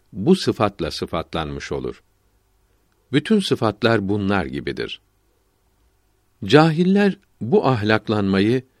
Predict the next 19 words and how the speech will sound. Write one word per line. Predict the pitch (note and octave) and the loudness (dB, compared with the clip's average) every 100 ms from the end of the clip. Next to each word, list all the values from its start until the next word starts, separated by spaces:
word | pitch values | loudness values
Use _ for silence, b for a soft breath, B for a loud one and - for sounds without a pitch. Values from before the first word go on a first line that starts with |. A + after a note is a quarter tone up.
| _ _ G2 | _ _ 0
başka | A2+ - D3+ | 0 2 0
türlü | D3 C#3 B2 | 2 0 2
anlamış | B2 A#2 A#2+ C#3 C#3 - _ _ _ | 0 0 0 -2 -4 -14 _ _ _
ve | G2+ | 2
yoldan | G#2 G2 F#2 F#2 F#2 | 4 4 2 -2 -4
çıkmıştır. | - F#2 - F#2+ - C#2 - _ _ _ _ _ _ _ _ _ _ _ _ - | -10 -10 -8 -8 -10 -14 -18 _ _ _ _ _ _ _ _ _ _ _ _ -4
Veliler | G2+ A2+ A2+ A2+ A2+ B2+ B2+ _ _ _ A#2+ | 4 6 6 4 2 0 -6 _ _ _ 2
ölüleri | A2+ G#2+ G2 F#2+ F2+ | 4 4 4 2 0
diriltir, | F2+ F2+ D#2 - A2+ A#2+ _ _ _ _ _ | -2 -2 -4 -2 -2 -2 _ _ _ _ _
kaybolan | - D3 C#3+ A#2 A2+ G#2+ | 0 2 4 4 2 0
şeyleri | - G#2+ G2+ A2 G2+ | 0 0 4 2 2
bilir | G2 F#2+ | 0 0
sanmışlar. | F2+ - D#2+ C#2 B1+ - C2 - _ _ _ _ _ _ _ _ | -2 -6 -6 -8 -12 -8 -8 -8 _ _ _ _ _ _ _ _
Böyle | D#3 D#3 D3 | 2 6 6
daha | A#2+ A#2+ | 4 2
nice | A#2 D3+ A#2+ G2+ | 2 2 2 4
bozuk | G2 G2+ - | 2 0 -4
düşüncelere | F#2+ G2 F2+ F#2 E2 E2 | -6 -4 -2 -2 0 -2
saplanmışlardır. | - D2+ - D2+ C2+ C2 - C#2 B1+ A#1 - | -4 -8 -6 -6 -6 -10 -6 -6 -6 -10 -14